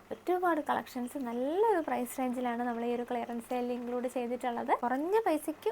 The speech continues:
ഒരുപാട് കുർത്തീസ് പർച്ചേസ് ചെയ്യാൻ പറ്റിയ ഒരു ചാൻസ് ആണ്. ഈ ഒരു ചാൻസ് മിസ്സാക്കാണ്ട് എത്ര വേഗം തന്നെ ഓർഡർ പ്ലേസ് ചെയ്തോളൂ. ആ, പിന്നെ ഇപ്പോൾ നമ്മുടെ നിലവിൽ ഇപ്പോൾ ഒരു മൂന്ന് വീഡിയോസ് ആയിട്ടുണ്ട്. ഇതിപ്പോൾ നാലാമത്തെ വീഡിയോ ആണ് ക്ലിയറൻസിൻ്റെ.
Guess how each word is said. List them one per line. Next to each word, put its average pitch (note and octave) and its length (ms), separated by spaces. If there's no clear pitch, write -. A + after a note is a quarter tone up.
ഒരുപാട് D#4 680
കുർത്തീസ് C#4+ 340
പർച്ചേസ് B3+ 300
ചെയ്യാൻ C#4 220
പറ്റിയ B3+ 220
ഒരു B3+ 160
ചാൻസ് A#3 400
ആണ്. B3 200
ഈ C4+ 80
ഒരു C#4 140
ചാൻസ് C4+ 280
മിസ്സാക്കാണ്ട് C4+ 480
എത്ര C4 120
വേഗം B3+ 220
തന്നെ D#4+ 180
ഓർഡർ C#4 200
പ്ലേസ് C4+ 260
ചെയ്തോളൂ. C4+ 320
ആ, A3+ 40
പിന്നെ C4 280
ഇപ്പോൾ G4+ 260
നമ്മുടെ C#4 280
നിലവിൽ C#4 320
ഇപ്പോൾ D4 200
ഒരു C#4+ 180
മൂന്ന് D4 260
വീഡിയോസ് C#4 380
ആയിട്ടുണ്ട്. B3 360
ഇതിപ്പോൾ C#4 220
നാലാമത്തെ B3 440
വീഡിയോ B3 220
ആണ് A#3 140
ക്ലിയറൻസിൻ്റെ. A#3 580